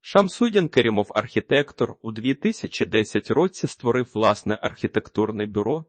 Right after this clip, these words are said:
яке займається проектуванням приватних і громадських будівель та інтер'єрів. Бюро часто бере участь у конкурсах,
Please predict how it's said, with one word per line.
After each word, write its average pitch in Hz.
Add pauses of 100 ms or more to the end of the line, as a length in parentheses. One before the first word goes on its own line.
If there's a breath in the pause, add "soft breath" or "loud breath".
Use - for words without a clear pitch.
(120)
яке 117
займається 135
проектуванням 110
приватних 135
і 135
громадських 107
будівель 110
та 113
інтер'єрів. 117
Бюро 110
часто 110
бере 104
участь -
у -
конкурсах, -